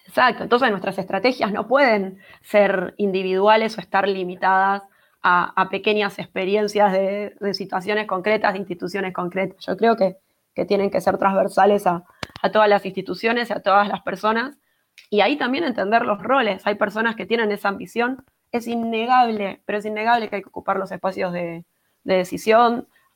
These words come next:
porque lo que estamos disputando es poder, y el poder en los clubes está, está refundado a través de, de sus comisiones directivas, pero también entender que hay lugar para otras formas de participación,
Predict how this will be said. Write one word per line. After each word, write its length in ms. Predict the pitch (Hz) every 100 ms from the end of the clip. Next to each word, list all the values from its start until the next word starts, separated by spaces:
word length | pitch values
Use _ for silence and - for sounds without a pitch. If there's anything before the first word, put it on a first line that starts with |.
| _
porque 180 | - -
lo 100 | -
que 60 |
estamos 300 | 180 220 214
disputando 460 | 185 185 180 196 185
es 80 | 185
poder, 300 | 185 220 262
y 60 | 214
el 120 | 190
poder 240 | 185 214
en 80 | 208
los 120 | 185
clubes 340 | - 240 233 233 _ _ _
está, 640 | _ _ 175 175 175 170 175 _ _ _
está 160 | - 190
refundado 720 | 202 202 190 175 233 277 254
a 100 | 196
través 300 | - 185 196
de, 320 | 180 180 175
de 100 | -
sus 120 | 185
comisiones 460 | 180 185 180 190 185
directivas, 680 | 180 190 190 294 294 285 302 - - - - - _ _ _ _
pero 360 | - 190 180 180
también 240 | 180 214
entender 380 | 233 214 208 240
que 60 | 208
hay 80 |
lugar 400 | 220 208 220 226 - _ _
para 240 | 190 180
otras 280 | 208 214 202
formas 360 | - 190 202 190
de 100 | 180
participación, 960 | - - 180 170 - 180 247 247 240